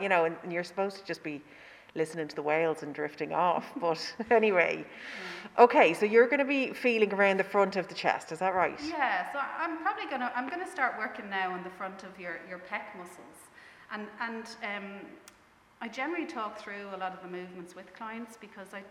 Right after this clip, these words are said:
Speaker 2: I find it helps them engage better with their rehab then or their exercises that I'm offering at the end. And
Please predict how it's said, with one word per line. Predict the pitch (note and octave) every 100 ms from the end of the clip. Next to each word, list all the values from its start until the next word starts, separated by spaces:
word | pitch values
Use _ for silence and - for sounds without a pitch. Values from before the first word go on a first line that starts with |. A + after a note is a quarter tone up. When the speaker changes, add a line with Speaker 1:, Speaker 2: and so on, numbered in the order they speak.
| -
Speaker 2:
I | G#3+
find | - G#3 G#3
it | G3
helps | G#3 G3 -
them | G3+ F3+
engage | F3+ G3+ B3 B3+ -
better | A3 G3+
with | F#3
their | F#3 F3+
rehab | F3+ G3+ F#3 E3+
then | F3 E3+
or | E3+
their | E3+ E3
exercises | F3+ - G3+ F#3 F3 E3+ E3+
that | E3
I'm | E3 E3 E3 - - -
offering | F3+ F3 - F3
at | E3 E3+
the | E3+
end. | E3 E3 E3 - - -
And | -